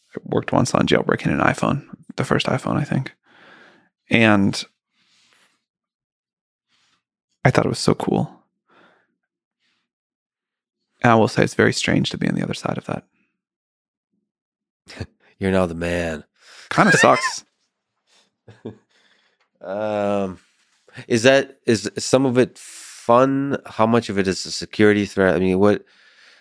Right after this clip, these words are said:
Speaker 2: how much do you ta-, have to take it seriously? How is it even possible to solve this problem?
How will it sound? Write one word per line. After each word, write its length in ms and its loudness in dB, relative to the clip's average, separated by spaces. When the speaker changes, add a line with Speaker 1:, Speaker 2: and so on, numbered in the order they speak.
Speaker 2:
how 140 2
much 240 0
do 80 -2
you 20 0
ta-, 160 0
have 160 -2
to 80 -6
take 160 -6
it 80 -20
seriously? 840 2
How 340 2
is 100 -2
it 120 -2
even 220 -6
possible 380 0
to 100 -16
solve 260 2
this 120 -4
problem? 580 0